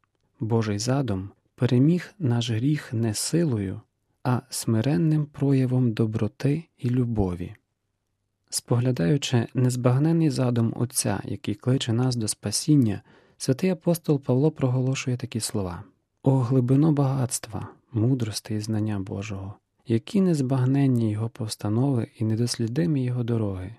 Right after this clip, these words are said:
Хто б коли зрозумів думку Господню, хто був його дорадником,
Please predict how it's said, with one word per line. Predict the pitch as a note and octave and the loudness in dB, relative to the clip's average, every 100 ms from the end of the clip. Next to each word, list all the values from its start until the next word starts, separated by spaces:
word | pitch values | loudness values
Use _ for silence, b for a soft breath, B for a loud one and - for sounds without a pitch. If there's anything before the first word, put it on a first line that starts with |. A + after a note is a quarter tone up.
| _ _ _ | _ _ _
Хто | - - | -4 -2
б | E3+ | -2
коли | - D3+ D3+ | 0 2 2
зрозумів | C#3 C#3+ C#3+ D3+ D#3 A2+ | 2 0 2 4 4 2
думку | A#2+ A#2 - G#2+ | 0 -2 -2 -6
Господню, | G#2+ - - G#2 F#2+ F#2+ - _ | -4 -4 -4 -4 -4 -8 -12 _
хто | - - C#3+ | -16 -4 -2
був | D#3 B2 C3 A#2+ | 0 0 0 0
його | G#2 G2+ G#2 | -4 -6 -4
дорадником, | G#2+ G#2+ G2 F#2+ G2 - G2 | -4 -4 -6 -8 -12 -10 -12